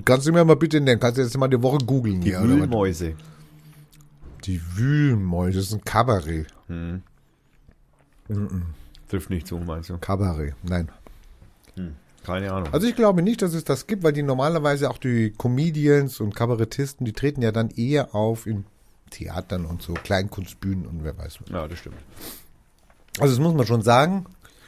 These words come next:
Speaker 1: schön, ist nicht ganz unsere Witzigkeit, aber wir sind froh, dass das in Fürth ist.
Speaker 2: Auf jeden Fall. Schon allein wegen dem Schnitzel. Eigentlich nur wegen dem Schnitzel, aber eigentlich wegen dem Schnitzel.
Speaker 1: Auf jeden Fall wurde dann, also ab,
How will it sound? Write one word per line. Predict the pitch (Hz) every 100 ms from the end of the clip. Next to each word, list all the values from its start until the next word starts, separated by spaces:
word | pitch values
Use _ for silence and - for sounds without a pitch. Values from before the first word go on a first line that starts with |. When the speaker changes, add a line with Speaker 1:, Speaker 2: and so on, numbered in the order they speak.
| - -
Speaker 1:
schön, | - 180 254 254 - - -
ist | 120 113
nicht | 117
ganz | 113 120 117
unsere | 151 120 104 92 98 107
Witzigkeit, | 143 175 - - 139 143 -
aber | 104 110 110 - - - - - - - -
wir | 247 247
sind | 127 123
froh, | - 104
dass | 104
das | 101 82
in | 87
Fürth | - -
ist. | 80 - -
Speaker 2:
Auf | 123
jeden | 101 92 87
Fall. | 71 58 - - - - - - - - -
Schon | 127 131
allein | 117 107
wegen | 110 104
dem | 101
Schnitzel. | 85 82 - 71 -
Eigentlich | 131 170 147
nur | 170
wegen | 160 123
dem | 113
Schnitzel, | 117 113 110
aber | 95 92 85 - -
eigentlich | 113 120 95
wegen | 85
dem | 80
Schnitzel. | 73 67 - - - - - - - - - - - - - - - - -
Speaker 1:
Auf | - 147
jeden | 214 156
Fall | 156 160
wurde | 156 147
dann, | 139 135
also | 123 117
ab, | 117